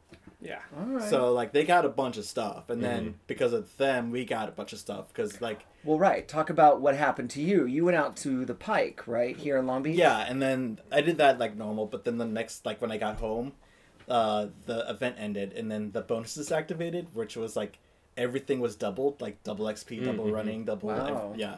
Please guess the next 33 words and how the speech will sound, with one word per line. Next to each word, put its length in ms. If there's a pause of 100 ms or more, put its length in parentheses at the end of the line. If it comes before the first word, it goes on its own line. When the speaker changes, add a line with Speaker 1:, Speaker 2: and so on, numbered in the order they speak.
Speaker 4:
Yeah, 140
it's 200
triple, 720 (100)
uh, 300
eggs 520 (120)
and 400
Speaker 3:
Yeah. 260
Speaker 1:
Yeah. 180 (200)
Speaker 4:
you're 180
walking 380
your 200
buddy. 420 (200)
Speaker 3:
Yeah. 160
Speaker 1:
Yeah. 160 (220)
Speaker 3:
And 180
then, 240
like, 380
the 160
Speaker 4:
<clears throat> 100
Speaker 3:
raids 400
started 260
having 280
legendary 540
bird 380
raids, 520 (640)
which 320
Speaker 1:
So 140
Speaker 3:
were 60
Speaker 1:
right 180
now 160
it's 280
Lugia 760
and 460